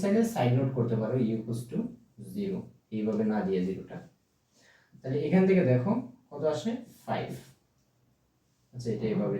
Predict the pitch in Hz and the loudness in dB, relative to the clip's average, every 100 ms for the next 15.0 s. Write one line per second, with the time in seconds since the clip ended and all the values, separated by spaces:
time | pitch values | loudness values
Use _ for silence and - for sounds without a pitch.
0 | - - - - - - _ _ - 120 | -2 0 0 0 -4 -10 _ _ -16 -14
1 | - 110 107 196 - - _ _ _ _ | -10 -8 -6 -6 -8 -14 _ _ _ _
2 | _ - 113 - - 113 110 90 82 - | _ -14 -12 -10 -2 0 2 0 -2 -8
3 | - - _ _ _ _ - 117 127 160 | -16 -20 _ _ _ _ -10 -4 -2 2
4 | 170 151 165 185 196 208 - 110 107 113 | 4 4 4 6 6 4 2 -2 -4 -2
5 | 123 - - 98 - 95 92 90 90 - | -2 -2 -2 -4 -6 -8 -6 -6 -8 -12
6 | - _ _ _ _ _ _ - 120 120 | -20 _ _ _ _ _ _ -6 -2 0
7 | 123 127 - 135 135 113 - 175 240 - | 0 -2 0 2 2 0 0 0 0 -4
8 | - - - 135 - 131 131 131 123 - | -8 -8 -8 -10 -6 -2 0 0 0 -4
9 | 123 - 123 - 120 - - - - - | -8 -4 -2 -2 -6 -8 -16 -20 -20 -16
10 | - - - - - - 165 160 233 277 | -16 -10 -8 -8 -6 -4 -4 -2 -2 -4
11 | - - _ - 120 131 123 - 202 262 | -12 -20 _ -8 -4 -2 -4 -2 -2 -4
12 | - - _ _ _ - - - - - | -8 -20 _ _ _ -14 -12 -14 -18 -6
13 | 131 123 - - - - - 139 131 - | 0 0 -2 -10 -12 -14 -12 -8 -8 -8
14 | 151 - - - 120 - - - - - | -10 -8 -8 -4 -4 -4 -8 -8 -8 -12